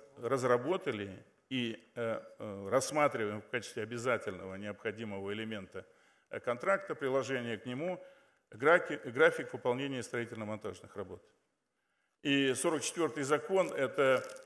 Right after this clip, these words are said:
э, любимая тема, вы не обижайтесь, пожалуйста, сейчас уже вас как законодателя,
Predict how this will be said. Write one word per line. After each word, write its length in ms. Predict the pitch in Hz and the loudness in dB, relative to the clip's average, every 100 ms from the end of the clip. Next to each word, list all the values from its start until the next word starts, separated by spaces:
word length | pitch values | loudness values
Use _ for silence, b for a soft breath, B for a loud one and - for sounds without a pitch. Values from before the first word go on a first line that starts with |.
| - b b b | -20 b b b
э, 240 | - 120 - | 0 2 2
любимая 640 | 151 143 170 147 139 127 | 0 2 2 4 4 4
тема, 640 | - 196 180 135 101 104 - | 2 0 2 2 2 -2 -6
вы 140 | 113 | -4
не 80 | 107 | -2
обижайтесь, 460 | 107 123 175 170 131 | 0 4 4 4 -2
пожалуйста, 640 | 117 117 92 - 104 87 | 0 2 0 -4 -6 -6
сейчас 460 | - 107 127 107 - - | -6 -2 0 0 -4 -12
уже 200 | 120 110 | -8 -2
вас 340 | 117 117 - - - | 4 4 4 -8 -2
как 160 | 127 | -2
законодателя, 920 | 104 - 123 123 165 202 156 113 92 | -2 -2 0 4 6 6 6 0 -2